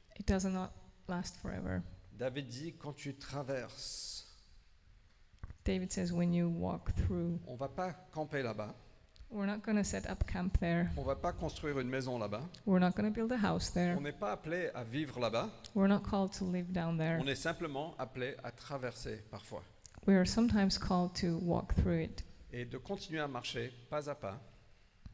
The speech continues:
Speaker 1: And we just continue to walk step by step.
Speaker 2: Et la promesse est que cette saison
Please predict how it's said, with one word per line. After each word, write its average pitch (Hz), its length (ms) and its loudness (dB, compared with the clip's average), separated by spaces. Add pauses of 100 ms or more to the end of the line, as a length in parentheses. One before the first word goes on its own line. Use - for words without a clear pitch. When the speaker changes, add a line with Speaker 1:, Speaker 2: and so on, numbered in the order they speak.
(140)
Speaker 1:
And 180 140 2
we 175 100 2
just 175 320 -2
continue 185 380 0
to - 120 -2
walk 92 220 -2
step - 320 -2
by 92 140 2
step. - 380 0 (1000)
Speaker 2:
Et - 80 -4
la 123 100 0
promesse 131 580 -4
est 117 40 -14
que 117 140 -10
cette 113 240 -10
saison 107 380 -6